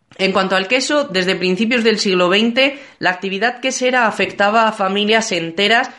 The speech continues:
que ofrecían sus productos durante el invierno y la primavera. A partir de mil novecientos cincuenta,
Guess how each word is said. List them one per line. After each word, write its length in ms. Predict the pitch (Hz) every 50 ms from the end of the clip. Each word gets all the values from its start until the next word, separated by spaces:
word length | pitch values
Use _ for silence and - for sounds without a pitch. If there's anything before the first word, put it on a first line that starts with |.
| - _ _
que 100 | - 175
ofrecían 440 | 175 175 185 175 175 233 240 247 240
sus 180 | 240 226 220
productos 520 | - 190 185 190 208 220 220 220 240 233 226
durante 360 | 202 185 175 165 156 151 160
el 80 | 147 156
invierno 640 | 156 160 170 190 240 262 277 277 285 294 294 294
y 80 | 285 233
la 160 | 196 160 143
primavera. 600 | 147 143 135 131 127 131 127 117 101 92 - - - _ _ _ _ _ _ _ -
A 120 | 151 151
partir 400 | 170 160 160 160 160 233 247 220
de 100 | 175 151
mil 160 | 156 170 180
novecientos 540 | 190 196 196 190 196 202 202 190 196 190 196
cincuenta, 680 | 214 208 208 208 226 240 233 226 220 220 208 214 214 -